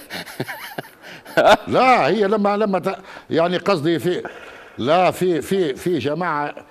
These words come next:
Speaker 2: في جماعة وأصحاب نعرفهم أنا، يعني ديما تلقاها في السيارة من الصبح لليل، وديما ك-، كل نص ساعة ياخذوا مكياطة. لا، أنا يعني ناخذها ممكن مرة ولا مرتين، ولا كانش مثلًا، آه، عزومة ولا صديق تلاقيت أنا وياه. ما عنديش حش-، على الحشيشة ال-، ال-، يعني هذيك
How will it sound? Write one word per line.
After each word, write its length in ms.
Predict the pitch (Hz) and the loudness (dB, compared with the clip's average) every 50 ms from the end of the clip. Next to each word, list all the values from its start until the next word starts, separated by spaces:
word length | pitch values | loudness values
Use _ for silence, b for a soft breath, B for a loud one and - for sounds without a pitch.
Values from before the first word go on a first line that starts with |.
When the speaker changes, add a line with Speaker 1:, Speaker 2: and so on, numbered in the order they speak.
| B B B B | B B B B
Speaker 2:
في 180 | - - 202 160 | -4 -2 -2 0
جماعة 420 | 120 139 139 156 175 160 139 135 | 0 -2 -2 -2 -4 -4 -4 -4
وأصحاب 400 | 127 113 - - - 175 123 107 | -4 -4 -4 -4 -4 -4 -4 -4
نعرفهم 420 | 127 123 131 147 - - 113 113 | -4 -4 -4 -4 -4 -6 -6 -4
أنا، 220 | 120 131 147 139 120 | -4 -4 -4 -2 -2
يعني 220 | 120 113 113 120 | -4 -4 -4 -4
ديما 240 | 123 143 170 131 120 | -4 -4 -4 -4 -4
تلقاها 360 | - - 120 113 131 127 113 | -6 -6 -6 -4 -4 -4 -4
في 80 | 101 - | -4 -6
السيارة 600 | 110 - - 120 120 123 127 123 113 110 107 107 | -8 -8 -6 -6 -4 -4 -2 -2 -4 -4 -4 -4
من 60 | 104 | -6
الصبح 360 | 117 107 - - 120 107 95 101 | -6 -6 -6 -8 -8 -8 -6 -6
لليل، 500 | 107 117 110 113 123 127 120 110 104 101 | -6 -6 -4 -4 -2 -2 -2 -2 -4 -4
وديما 340 | 104 107 147 139 123 123 | -4 -4 -4 -4 -4 -4
ك-، 120 | 117 117 - B B B B B B B | -6 -8 -12 B B B B B B B
كل 220 | - - 165 147 139 | -6 -4 -2 -2 -2
نص 160 | 143 127 - | -4 -4 -4
ساعة 200 | - 143 120 117 | -4 -4 -2 -2
ياخذوا 280 | 127 135 104 101 110 123 | -2 -2 -4 -4 -4 -6
مكياطة. 360 | 117 - - 160 - - 135 | -4 -4 -6 -6 -4 -4 -4
لا، 180 | 147 185 185 | -2 -2 -2
أنا 120 | 165 160 165 | -2 -2 -2
يعني 460 | 170 175 175 165 156 160 156 151 139 139 B B B B B | -2 -2 -2 -2 -2 -2 -4 -4 -6 -8 B B B B B
ناخذها 360 | 151 165 165 - 190 156 151 | -6 -4 -2 -2 -2 -2 -2
ممكن 280 | 170 170 131 - 147 | -2 -2 -2 -2 -2
مرة 320 | 139 147 175 160 147 139 139 | -2 -2 -4 -2 -2 -2 -2
ولا 200 | 139 143 131 131 | -2 -2 -2 -2
مرتين، 420 | 131 139 120 113 - 180 170 139 | -4 -4 -6 -6 -6 -4 -4 -4
ولا 220 | 143 160 165 156 151 | -4 -4 -4 -6 -6
كانش 380 | 147 - 220 202 143 - - | -6 -6 -6 -6 -8 -8 -8
مثلًا، 420 | 160 165 - 147 139 143 143 139 139 | -8 -6 -4 -4 -4 -4 -4 -4 -4
آه، 240 | 147 147 143 135 | -4 -2 -2 -2
عزومة 440 | 123 127 113 127 160 151 139 131 127 | -4 -4 -4 -4 -4 -4 -4 -4 -4
ولا 220 | 120 120 120 123 120 | -4 -4 -4 -4 -6
صديق 380 | - - 117 127 139 120 - | -6 -6 -6 -4 -6 -6 -8
تلاقيت 380 | - - 127 120 120 131 117 120 | -8 -8 -6 -6 -4 -6 -4 -4
أنا 100 | 113 120 | -4 -4
وياه. 180 | 127 131 113 - B B B B B B | -4 -4 -6 -6 B B B B B B
ما 100 | 143 170 | -4 -2
عنديش 320 | 190 202 196 208 - - - | -2 -2 -2 -2 -2 -4 -6
حش-، 220 | - 185 127 - | -6 -8 -8 -6
على 360 | 143 139 151 151 156 151 143 | -6 -4 -4 -2 -2 0 0
الحشيشة 500 | 139 131 - - - 170 156 - - 120 | -2 -4 -6 -6 -4 -4 -4 -4 -4 -6
ال-، 160 | 117 117 120 | -4 -4 -4
ال-، 320 | 117 113 110 107 110 107 107 | -4 -4 -2 -2 -4 -2 -2
يعني 240 | 113 113 107 110 110 | -2 -4 -4 -4 -6
هذيك 320 | 113 117 104 - 107 98 | -6 -6 -6 -6 -8 -8